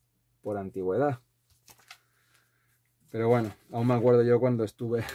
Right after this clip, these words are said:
<laughs> en Japón, que en dos mandarakes vi dos dibujitos de Toriyama, un Arare y un Goku, por cien mil y cien, y ciento diez mil yens, que son,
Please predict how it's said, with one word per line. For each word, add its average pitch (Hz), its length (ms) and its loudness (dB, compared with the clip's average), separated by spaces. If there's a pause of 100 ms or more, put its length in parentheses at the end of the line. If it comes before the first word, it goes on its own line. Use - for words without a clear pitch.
(340)
<laughs> - 480 -20
en 127 80 -8
Japón, 127 580 -4
que 120 120 -12
en 104 160 -8
dos 113 160 -4
mandarakes 120 640 -2
vi 127 180 -4 (420)
dos 123 320 -4
dibujitos 113 800 -8 (400)
de 98 960 -4 (260)
Toriyama, 110 500 -2
un 117 180 -2
Arare 107 480 -4 (640)
y 107 100 -14
un 110 160 -8
Goku, 143 400 0 (500)
por 107 340 -2
cien 107 280 -6
mil 117 560 -2 (320)
y 113 140 -6
cien, 104 560 -6
y 113 80 -6
ciento 117 400 -6
diez 110 180 0
mil 107 180 -4
yens, 143 240 -2
que 104 180 -4
son, 98 760 -12